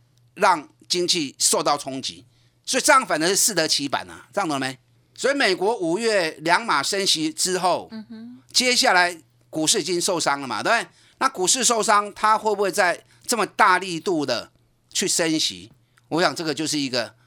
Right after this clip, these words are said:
Speaker 1: 很耐人寻味的地方哦。
Speaker 2: 嗯，持续关注。
Speaker 1: 哎，
Speaker 2: 嗯。
Speaker 1: 所以现在有蛮多的评论都说，美国可能会连续三次都升息两码。
Speaker 2: <gasps>
Speaker 1: 我个人觉得应该机会不高啦，
Speaker 2: 嗯。
Speaker 1: 因为你一次两码就让股市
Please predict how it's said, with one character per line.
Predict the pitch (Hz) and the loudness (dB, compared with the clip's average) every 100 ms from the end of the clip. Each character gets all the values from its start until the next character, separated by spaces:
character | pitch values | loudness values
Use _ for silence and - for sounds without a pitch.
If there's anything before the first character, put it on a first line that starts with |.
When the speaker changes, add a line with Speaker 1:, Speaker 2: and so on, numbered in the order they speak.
| _ | _
Speaker 1:
很 | 117 | -6
耐 | 135 143 | -2 -2
人 | 123 | -2
寻 | 120 113 | -6 -4
味 | 117 | -4
的 | |
地 | 101 107 | -6 -6
方 | 95 90 | -8 -10
哦。 | - - | -14 -20
Speaker 2:
嗯， | 196 185 185 | -20 -20 -18
持 | - 185 | -16 -14
续 | - | -16
关 | 196 196 196 | -18 -18 -18
注。 | - 208 196 208 | -18 -20 -16 -2
Speaker 1:
哎， | 202 190 | 0 2
Speaker 2:
嗯。 | |
Speaker 1:
所 | 208 | 2
以 | 180 147 - _ _ _ _ | 2 -2 -8 _ _ _ _
现 | - 285 | 2 4
在 | 214 | 4
有 | 170 | 2
蛮 | 156 170 | 2 0
多 | 190 | 0
的 | 214 | -4
评 | - 156 | -6 -6
论 | 190 | -4
都 | 180 180 | -2 -2
说， | 170 165 175 _ _ | -2 -6 -8 _ _
美 | 139 | -4
国 | 147 185 | -2 -2
可 | 202 | -2
能 | 143 | -2
会 | 180 | -2
连 | 147 139 | 0 -2
续 | 151 160 | -2 0
三 | - 151 151 | 0 0 0
次 | - 143 101 _ _ | -4 -4 -8 _ _
都 | 165 | -2
升 | 156 156 | -2 -2
息 | 143 113 | -4 -6
两 | 104 | -8
码。 | 104 98 76 - 381 440 | -10 -14 -16 -16 -12 -10
Speaker 2:
<gasps> | 392 294 - | -12 -14 -12
Speaker 1:
我 | 131 | -4
个 | 220 | -2
人 | 190 | -2
觉 | 170 147 | -2 -4
得 | 151 | -4
应 | 156 | -4
该 | 151 147 | -2 -2
机 | 143 - | -2 -6
会 | 147 | -6
不 | - | -8
高 | - 113 110 | -8 -8 -6
啦， | 92 85 _ | -10 -14 _
Speaker 2:
嗯。 | - - | -16 -6
Speaker 1:
因 | |
为 | 233 | -2
你 | 180 | -2
一 | 170 | 0
次 | - | 0
两 | 196 165 | 2 0
码 | 185 131 | 0 -4
就 | 165 | 0
让 | 175 151 | -2 -2
股 | 117 | -8
市 | 117 156 131 | -6 -6 -6